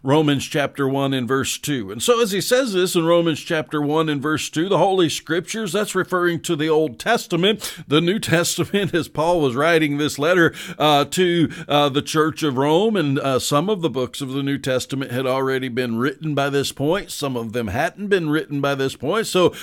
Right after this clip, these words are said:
basically, the New Testament was still in the process of being written, so he's talking about the Old Testament, uh, right here. And the Old Testament perfectly points to who Jesus Christ is. Now,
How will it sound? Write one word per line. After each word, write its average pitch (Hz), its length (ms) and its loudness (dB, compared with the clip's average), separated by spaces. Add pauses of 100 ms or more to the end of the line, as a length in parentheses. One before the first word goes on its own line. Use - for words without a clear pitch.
(140)
basically, 226 520 2
the 196 120 2
New 190 140 2
Testament 170 460 0
was 160 460 -2
still 175 300 2
in 165 120 2
the 151 60 0
process 147 540 -2
of 123 160 -6
being 127 260 -2
written, 202 500 0
so 175 320 0
he's 170 140 0
talking 160 440 -2
about 143 360 0
the 143 200 -4
Old 165 380 2
Testament, 143 680 -2 (200)
uh, 143 200 4
right 147 260 2
here. 127 260 2
And 113 100 -6
the 113 60 -4
Old 160 320 2
Testament 160 640 0
perfectly 170 580 0
points 156 520 -2
to 147 420 0
who 139 200 2
Jesus 123 480 -4
Christ 120 460 -2
is. 120 260 -2
Now, 175 200 0